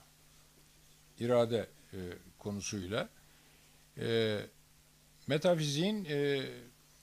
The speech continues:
birçok, e, versiyonu var. E, her filozof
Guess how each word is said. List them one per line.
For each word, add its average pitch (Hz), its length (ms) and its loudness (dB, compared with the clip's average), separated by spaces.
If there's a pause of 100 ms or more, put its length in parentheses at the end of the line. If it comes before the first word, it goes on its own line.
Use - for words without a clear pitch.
(160)
birçok, 165 360 -2 (120)
e, 123 140 -4 (1300)
versiyonu 139 720 2
var. 101 160 0 (320)
E, 101 60 -16 (220)
her 143 200 0
filozof 120 500 -4